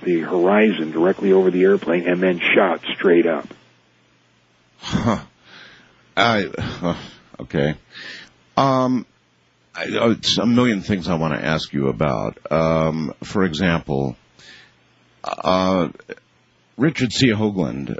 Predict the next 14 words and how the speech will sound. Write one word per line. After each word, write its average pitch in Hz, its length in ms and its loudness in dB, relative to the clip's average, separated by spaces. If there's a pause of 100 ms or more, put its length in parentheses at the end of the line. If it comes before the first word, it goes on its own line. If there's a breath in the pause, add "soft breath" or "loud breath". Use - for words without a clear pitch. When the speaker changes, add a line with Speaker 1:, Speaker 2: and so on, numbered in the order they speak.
(100)
Speaker 2:
um, 73 520 -4
early, 92 640 2
in 90 140 0
the 87 160 0
early 92 260 2
years, 76 600 2
uh, 82 480 2
had 101 360 0
some 107 260 -4
shocking 113 840 -2
stuff 60 380 -6
he 95 220 0
said 82 520 0
about 82 460 -2